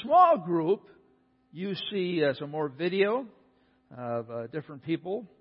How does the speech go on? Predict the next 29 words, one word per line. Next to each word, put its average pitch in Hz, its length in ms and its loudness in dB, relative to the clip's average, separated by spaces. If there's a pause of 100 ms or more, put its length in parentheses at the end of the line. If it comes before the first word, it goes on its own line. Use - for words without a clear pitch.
(440)
uh, 113 140 -18
talk 147 220 2
about 135 260 -4
apologetics, 151 840 -2 (600)
and 180 180 0
then 196 180 2
you 202 120 -4
discuss 202 640 0
it. 139 160 -10
It's 143 280 -10
the 156 100 -12
best 220 420 0
way 202 220 -2
to 185 80 -4
learn 160 340 -2 (100)
something, 95 480 -12 (720)
to 123 100 -12
hear 214 380 8
it, 233 160 4 (920)
and 117 160 -14
then 151 160 -4
discuss 175 640 0
it 180 220 -4
and 117 180 -20 (160)
study 156 320 2
it 151 140 -4 (560)
and 107 240 -14
make 156 260 -4
it 135 180 -4